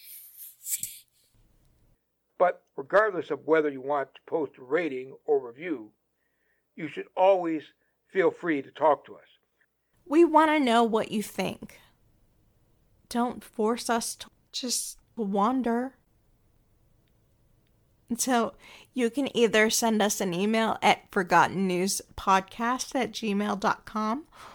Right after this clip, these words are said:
Speaker 2: or visit our Facebook page or follow us on Twitter, now known as X. 'Cause that's a new name, right?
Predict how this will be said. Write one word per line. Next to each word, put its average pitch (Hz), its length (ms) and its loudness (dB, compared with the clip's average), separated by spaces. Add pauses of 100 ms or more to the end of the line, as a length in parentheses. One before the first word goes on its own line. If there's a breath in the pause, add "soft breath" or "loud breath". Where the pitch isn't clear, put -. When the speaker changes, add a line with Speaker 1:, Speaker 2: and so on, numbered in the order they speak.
(120)
Speaker 2:
or 254 180 4
visit 226 360 2
our 226 160 6
Facebook 226 560 -4
page 277 500 -2 (140)
or 208 180 0
follow 196 420 2
us 233 220 -2
on 254 200 -2
Twitter, 226 520 -4 (800 soft breath)
now 202 280 2
known 208 300 -4
as 208 220 -10 (120)
X. - 600 -12 (640)
'Cause - 220 -16
that's 226 260 -8
a 233 60 -4
new 214 240 -4
name, 208 340 -6
right? 208 320 -10